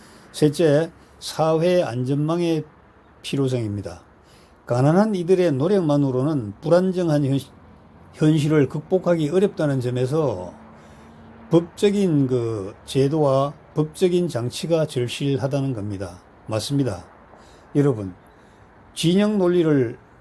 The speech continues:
떠나서 약자들이 아무리 소리치고 외쳐봐야 그것이 잘 그 반영되지가 않지 않습니까? 그것은 여러분들이 평생 겪어왔지 않습니까?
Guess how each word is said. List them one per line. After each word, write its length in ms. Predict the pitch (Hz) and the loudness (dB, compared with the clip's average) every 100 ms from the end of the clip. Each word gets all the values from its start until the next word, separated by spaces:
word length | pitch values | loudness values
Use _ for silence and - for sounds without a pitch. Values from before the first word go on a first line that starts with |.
| - | -6
떠나서 720 | 175 170 - 120 127 156 175 - _ _ _ - | -2 0 -2 -2 -2 -2 -8 -18 _ _ _ 0
약자들이 560 | 156 175 233 220 220 | 0 2 -2 0 0
아무리 500 | 196 139 220 269 247 | -2 0 2 2 2
소리치고 600 | 180 - 185 165 - 175 160 | -2 0 -2 -2 -4 -2 0
외쳐봐야 540 | 131 135 170 143 139 | 0 -2 0 2 2
그것이 400 | 127 143 185 190 | 0 0 0 -2
잘 440 | 143 139 - 190 180 | -8 -10 -8 -6 -4
그 160 | 139 | -6
반영되지가 680 | 113 127 165 180 165 196 175 117 | -4 0 2 2 2 0 0 -2
않지 160 | 104 | -2
않습니까? 640 | 131 - 143 151 113 90 - _ _ _ _ _ _ _ | -6 -4 -4 -4 -8 -8 -18 _ _ _ _ _ _ _
그것은 480 | - 165 190 165 120 | 2 4 4 2 2
여러분들이 600 | 156 190 160 139 131 110 - | 2 2 2 0 0 -2 -4
평생 360 | 151 139 170 | -2 0 0
겪어왔지 560 | 139 196 190 139 147 170 | 0 -2 0 -2 0 -2
않습니까? 560 | 135 127 120 131 120 | -4 -4 -6 -4 -6